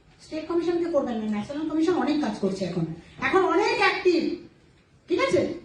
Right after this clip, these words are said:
তো সুতরাং আপনি দেখতে থাকুন। প্রথমেই এই যে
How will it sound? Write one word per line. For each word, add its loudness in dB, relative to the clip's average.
তো -4
সুতরাং 0
আপনি 2
দেখতে 2
থাকুন। -2
প্রথমেই 0
এই -2
যে 4